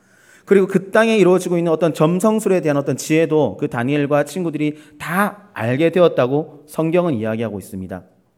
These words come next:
그리고 그 이후에 모든 수료 기간이 지났을 때, 모든 교육 기간이 지나고 수료의 시간이 왔을 때 왕 앞에 서게 된 그들은, 그리고 그 다니엘과 친구들은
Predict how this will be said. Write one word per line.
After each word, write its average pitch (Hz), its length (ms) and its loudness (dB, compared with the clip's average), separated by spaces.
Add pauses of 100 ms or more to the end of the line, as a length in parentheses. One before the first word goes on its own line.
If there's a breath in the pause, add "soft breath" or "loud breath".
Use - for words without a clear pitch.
(920 soft breath)
그리고 165 280 2
그 170 120 4
이후에 160 440 4
모든 175 340 2
수료 208 240 2
기간이 151 320 0
지났을 147 520 -4
때, 107 260 -6 (160 loud breath)
모든 185 320 2
교육 147 280 2
기간이 185 320 -2
지나고 123 560 -2 (200 loud breath)
수료의 214 360 4
시간이 170 300 -2
왔을 160 420 -2
때 147 400 -2 (120)
왕 131 200 0
앞에 156 280 2
서게 165 260 -2
된 147 160 -4
그들은, 151 540 -2 (320)
그리고 131 280 -2
그 151 140 -2
다니엘과 147 480 0
친구들은 151 680 -2